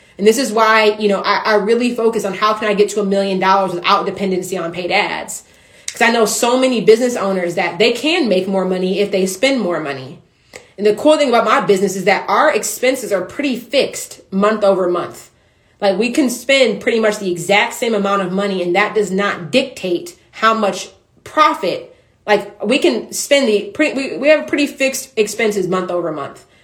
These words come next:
But that doesn't necessarily have a direct influence on how much money we actually make and how much profit that we create. Because our business is not dependent on me spending more money on advertising in order to increase our leads and increase our sales.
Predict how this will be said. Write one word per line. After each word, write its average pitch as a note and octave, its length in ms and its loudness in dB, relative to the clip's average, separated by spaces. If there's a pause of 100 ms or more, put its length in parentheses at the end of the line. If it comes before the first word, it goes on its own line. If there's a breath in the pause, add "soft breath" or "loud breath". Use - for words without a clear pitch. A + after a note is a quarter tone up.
(380 soft breath)
But G#3+ 60 2
that A#3+ 160 2
doesn't C4+ 260 4
necessarily B3 500 2
have G#3+ 160 0
a G#3 60 2
direct G#3 420 0
influence A3 420 0
on F#3 100 -4
how G3 120 0
much F#3+ 200 -4
money F#3+ 220 -2
we F3+ 160 -2
actually F3+ 360 -4
make F3 440 -4 (140 soft breath)
and F#3+ 80 -10
how G3 100 0
much F#3+ 220 -2
profit G#3 400 -2
that - 120 -10
we F3 100 -2
create. D#3 560 -10 (400 soft breath)
Because G3+ 520 0 (120)
our G#3 240 4
business B3 360 4
is F#3+ 160 0
not G3+ 300 -2
dependent G#3 640 0
on F#3+ 200 -2
me F#3+ 140 0
spending A#3 680 0
more G3 200 0
money G3 280 -2
on F3+ 140 -4
advertising F#3 760 0
in F3+ 60 -6
order G#3+ 300 4
to G#3 320 -2
increase A3 400 0
our F#3+ 180 0
leads F#3 360 0
and - 120 -6
increase F#3 440 -4
our D#3+ 140 -4
sales. G#3+ 640 -2